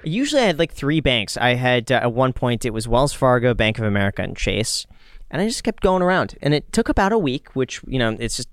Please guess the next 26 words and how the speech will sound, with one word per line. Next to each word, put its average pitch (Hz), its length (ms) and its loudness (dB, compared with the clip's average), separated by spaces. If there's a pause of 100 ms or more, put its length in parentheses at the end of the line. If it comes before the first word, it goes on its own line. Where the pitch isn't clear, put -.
you 117 60 -4
know, 113 100 -6
time 127 280 0
consuming. 110 480 0
But - 200 0
you, 139 160 0
you 135 80 -6
take 143 200 0
it 170 40 -4
from 180 140 0
Chase 143 260 2
to 151 100 0
Wells, 107 440 2 (300)
Wells 113 180 2
to 131 100 0
Bank 123 200 2
of 123 60 2
America, 92 300 0
back 92 220 -4
to - 80 0
Chase, 101 300 2
back 90 220 -2
to - 100 -6
Wells. 104 200 0
You, 160 60 -8
you 170 60 -8